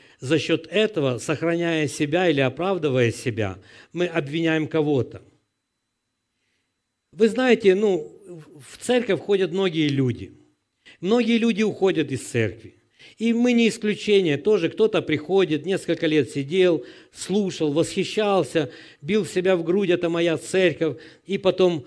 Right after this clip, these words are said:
ушел. Но я никогда, много людей уходило за все время, пока мы служим Богу. Это происходит во всех церквях. Я не знаю почему, но происходит. Но я не слышал ни одного, кто бы ушел из церкви и сказал: "Это я недостоин ходить в эту церковь".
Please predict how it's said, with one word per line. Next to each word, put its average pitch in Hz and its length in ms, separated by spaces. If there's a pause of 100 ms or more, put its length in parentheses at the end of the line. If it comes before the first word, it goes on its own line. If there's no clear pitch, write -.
(140)
ушел. 147 560
Но 170 120
я 254 180
никогда, 190 640
много 185 460
людей 160 320
уходило 160 440
за 131 120
все 160 200
время, 151 300
пока 131 260
мы 127 180
служим 110 480
Богу. 107 340 (840)
Это 240 260
происходит 180 520
во 151 100
всех 127 240
церквях. 143 380
Я 269 100
не 180 120
знаю 131 260
почему, 117 420
но 247 140
происходит. 117 640 (840)
Но 160 100
я 240 140
не 277 140
слышал 240 380
ни 214 120
одного, 202 420
кто 208 200
бы 180 120
ушел 220 320
из 196 120
церкви 220 360
и 180 100
сказал: 170 480 (340)
"Это 190 220
я 185 280
недостоин 160 880
ходить 143 340
в 123 60
эту 131 200
церковь". 131 500